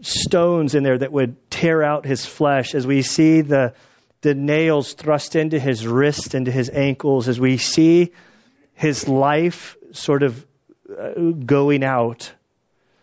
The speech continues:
those are images that are very easy for us to take in and to understand the brutality of what is happening to Jesus. Mel Gibson's movie, The Passion, like, you look at that and you're just sort of like,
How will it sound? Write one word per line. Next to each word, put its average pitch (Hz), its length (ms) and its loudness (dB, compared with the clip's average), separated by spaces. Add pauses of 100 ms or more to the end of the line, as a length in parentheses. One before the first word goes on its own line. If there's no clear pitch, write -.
(160)
those 165 380 2
are 180 100 2
images 127 680 0
that 135 120 0
are 131 100 2
very 151 380 0
easy 156 380 0
for 135 160 -2
us 120 140 -2
to 131 60 -2
take 135 320 -2
in 135 220 0
and 120 140 -2
to 131 100 -4
understand 139 640 -2
the 123 140 -2
brutality 127 1040 0 (500)
of 117 160 -2
what 135 160 0
is 131 160 -2
happening 123 560 -4
to 113 120 -6
Jesus. 113 540 0
Mel 127 200 2
Gibson's 131 500 -4
movie, 127 320 2
The 117 140 -2
Passion, 135 540 -6
like, 113 260 -4 (340)
you 127 140 0
look 135 180 2
at 123 120 -4
that 131 280 0
and 123 120 -6
you're 120 120 -4
just 120 300 -4
sort 127 180 0
of 117 220 0
like, 110 320 -2